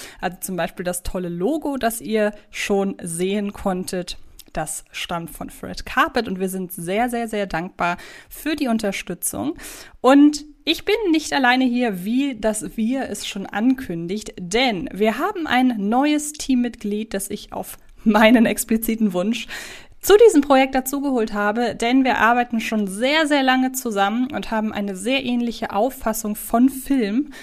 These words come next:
Und, ähm, da war es eigentlich, ja, irgendwann mal klar, dass wir einen Podcast zusammen machen werden, obwohl wir uns sehr, sehr lange dagegen gesträubt haben, weil wir einfach den Eindruck hatten, irgendwie wird ja schon alles erzählt in diversen Podcasts.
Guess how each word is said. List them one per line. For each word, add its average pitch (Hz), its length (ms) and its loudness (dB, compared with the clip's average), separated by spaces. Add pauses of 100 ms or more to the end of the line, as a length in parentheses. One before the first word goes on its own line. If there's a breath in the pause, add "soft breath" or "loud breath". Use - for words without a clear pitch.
(260 loud breath)
Und, 220 560 4
ähm, 214 520 4 (180)
da 202 200 2
war 202 240 6
es - 140 -4
eigentlich, 247 960 0 (540)
ja, 277 340 4
irgendwann 262 1000 2
mal 196 300 0
klar, 208 400 0
dass 220 240 -2
wir 226 160 0
einen 233 180 2
Podcast - 680 0
zusammen 185 320 0
machen 196 380 -4
werden, 190 480 -2 (340 loud breath)
obwohl 214 280 4
wir 294 100 4
uns 262 140 4
sehr, 240 140 4
sehr 262 100 4
lange 233 280 4
dagegen 214 360 2
gesträubt 208 640 -2
haben, 202 480 -2
weil 196 240 4
wir 226 120 -2
einfach 190 320 -6
den 190 160 -8
Eindruck 196 420 -8
hatten, 185 420 -10
irgendwie 208 480 4
wird 226 220 2
ja 294 120 0
schon - 320 -2
alles 185 360 0
erzählt 185 720 -2
in 202 160 -2
diversen 185 640 0
Podcasts. - 880 -4